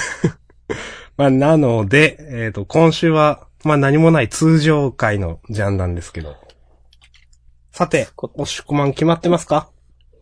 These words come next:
Speaker 2: 今週はね、
Speaker 1: はい。
Speaker 2: 決まってないです。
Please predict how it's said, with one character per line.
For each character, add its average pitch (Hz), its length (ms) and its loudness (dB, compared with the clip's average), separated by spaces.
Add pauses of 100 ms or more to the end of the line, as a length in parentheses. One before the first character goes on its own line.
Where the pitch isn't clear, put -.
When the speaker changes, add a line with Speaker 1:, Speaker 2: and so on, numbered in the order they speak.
(920)
Speaker 2:
今 214 800 10
週 202 400 8
は 190 160 10
ね、 147 560 6 (280)
Speaker 1:
は 160 140 -6
い。 101 120 -12 (1300)
Speaker 2:
決 - 80 -2
ま 151 80 8
っ - 40 4
て 170 80 6
な 143 80 8
い 117 40 6
で 85 120 2
す。 - 420 -18